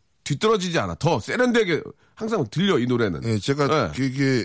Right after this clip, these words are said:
Speaker 1: 어.
Speaker 2: 굉장히 좀 개인적으로 좋아하는 노래예요.
Speaker 1: 네네.
Speaker 2: 작업하고 나서 만족도도 높았고.
Speaker 1: 오,
Speaker 2: 예.
Speaker 1: 예.
Speaker 2: 예, 나얼 씨의,
Speaker 1: 예.
Speaker 2: 어, 호랑나비라는 노래입니다.
Speaker 1: 호랑나비.
Speaker 2: <laughs>
Speaker 1: 예, 예. 김은국 씨가 아니고요.
Speaker 2: 예, 나얼
Speaker 1: 예,
Speaker 2: 씨의
Speaker 1: 예.
Speaker 2: 호랑나비.
Speaker 1: 예, 예.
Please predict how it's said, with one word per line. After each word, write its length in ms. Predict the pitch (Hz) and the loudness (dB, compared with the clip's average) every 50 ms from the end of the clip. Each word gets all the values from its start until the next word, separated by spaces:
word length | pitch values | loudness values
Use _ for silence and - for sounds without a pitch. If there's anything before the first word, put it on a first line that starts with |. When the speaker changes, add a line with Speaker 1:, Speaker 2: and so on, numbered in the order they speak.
| - - | -4 -4
Speaker 1:
어. 140 | - - 151 135 | -2 0 2 2
Speaker 2:
굉장히 400 | 139 143 151 147 147 143 135 123 | 2 2 2 2 2 0 0 0
좀 380 | 120 113 113 113 110 107 107 | -2 -4 -4 -4 -4 -6 -4
개인적으로 380 | - - 147 151 147 147 139 120 | -2 -2 0 0 0 -2 -2 -2
좋아하는 300 | - 120 123 123 117 107 | -2 0 0 0 0 -2
노래예요. 380 | 95 85 80 82 87 98 101 | -4 -4 -4 -4 -4 -2 0
Speaker 1:
네네. 180 | - 156 151 131 | 2 2 2 2
Speaker 2:
작업하고 380 | 104 110 117 113 - 120 113 110 | 2 -2 -2 -4 -4 -4 -4 -4
나서 220 | 101 92 92 104 | -4 -6 -6 -6
만족도도 440 | 92 90 98 101 107 - 104 90 92 | -6 -6 -4 -6 -8 -8 -8 -8 -8
높았고. 340 | 87 78 - - 80 - 123 | -8 -8 -8 -8 -4 0 0
Speaker 1:
오, 380 | 131 135 135 135 131 123 110 | 2 2 2 2 2 2 2
Speaker 2:
예. 400 | 90 92 92 87 85 82 82 - | 0 0 -2 -4 -4 -4 -2 0
Speaker 1:
예. 160 | 120 110 80 76 - - _ - - _ _ - | 0 0 0 -4 -10 -16 _ -20 -20 _ _ -6
Speaker 2:
예, 380 | 90 85 82 80 80 80 78 76 - _ _ _ _ _ - | -6 -4 -4 -4 -6 -6 -8 -10 -14 _ _ _ _ _ -2
나얼 280 | 98 101 117 127 123 | 0 2 2 2 2
씨의, 380 | 113 - - 95 92 90 92 117 | 0 -2 -2 -2 0 0 2 2
Speaker 1:
예. 180 | 131 127 98 78 - | 2 2 0 -2 -6
Speaker 2:
어, 280 | - 90 85 78 73 73 | -8 -10 -10 -10 -8 -6
호랑나비라는 640 | - 147 160 151 143 120 98 95 85 82 78 78 71 | -4 -2 -2 0 0 -2 -2 -2 -4 -4 -4 -6 -8
노래입니다. 240 | 69 67 67 64 65 | -8 -10 -10 -6 -2
Speaker 1:
호랑나비. 580 | 156 160 - - 170 156 123 110 80 78 85 87 71 | 0 0 2 2 0 0 0 -2 -2 -2 -4 -4 -4
Speaker 2:
<laughs> 0 | - - | -2 -2
Speaker 1:
예, 460 | 135 95 107 92 - 85 82 113 - - | 0 2 2 2 0 0 -2 -2 -2 -4
예. 60 | 113 - - - - | -6 -8 -10 -10 -6
김은국 300 | - 156 175 185 180 165 | -2 0 2 2 2 2
씨가 160 | 135 135 147 120 | 2 2 2 2
아니고요. 340 | 101 95 85 82 82 101 120 | 0 0 -2 -2 -4 -2 0
Speaker 2:
예, 280 | 135 139 135 120 113 104 | 0 2 2 2 0 0
나얼 240 | 98 101 117 131 135 | 0 2 2 2 2
Speaker 1:
예, 40 | 131 | 2
Speaker 2:
씨의 160 | - 101 147 | 2 2 2
Speaker 1:
예. 40 | 160 | 0
Speaker 2:
호랑나비. 280 | 170 156 127 113 107 120 | 0 -2 -2 -2 -2 0
Speaker 1:
예, 220 | 123 107 101 101 98 | 0 0 0 0 0
예. 160 | 90 82 | 0 -2